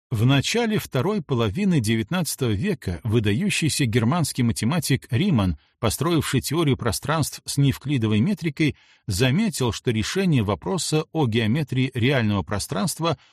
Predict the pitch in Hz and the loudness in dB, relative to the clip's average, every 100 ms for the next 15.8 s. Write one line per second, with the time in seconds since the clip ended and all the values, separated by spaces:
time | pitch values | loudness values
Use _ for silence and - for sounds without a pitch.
0 | _ 139 240 165 180 127 160 175 - - | _ -2 0 0 0 0 0 -2 -6 -4
1 | 160 - 135 107 69 71 69 64 - _ | -4 -2 -4 -4 -6 -8 -12 -14 -18 _
2 | _ 107 151 233 190 202 202 190 185 - | _ 2 4 2 0 0 0 0 -2 -2
3 | 175 175 139 _ _ 143 143 - 131 - | -2 -2 -4 _ _ 0 2 0 -4 -6
4 | 180 202 - 156 139 156 156 123 107 95 | -4 -2 -2 -2 0 2 2 2 2 0
5 | 170 135 131 117 151 175 143 139 127 _ | -2 -2 0 2 0 -2 0 0 -2 _
6 | - - 120 107 107 101 - 107 87 76 | -8 -2 0 0 0 0 0 0 -2 -4
7 | 65 - _ _ _ _ _ _ _ _ | -10 -16 _ _ _ _ _ _ _ _
8 | _ _ _ _ _ - 147 120 143 240 | _ _ _ _ _ -2 2 4 4 2
9 | 240 220 143 117 180 214 190 180 127 110 | 2 2 2 0 2 2 2 2 2 2
10 | 107 180 - 156 - 143 - 127 107 110 | 0 -2 -2 -2 0 0 0 0 0 0
11 | 143 - 110 - 131 113 127 - 107 - | -2 -2 -4 -2 0 0 0 0 0 0
12 | 101 110 - 101 98 156 - 139 - _ | -2 0 -2 -4 -2 -2 0 -2 -4 _
13 | - _ 104 190 - 135 135 - 117 - | -20 _ 0 0 0 0 0 0 -4 -4
14 | 98 90 156 175 101 87 - 87 120 170 | -4 -2 -2 0 0 0 -4 -2 0 0
15 | 120 92 - - 185 - 147 | -2 -4 -4 -2 -2 0 -2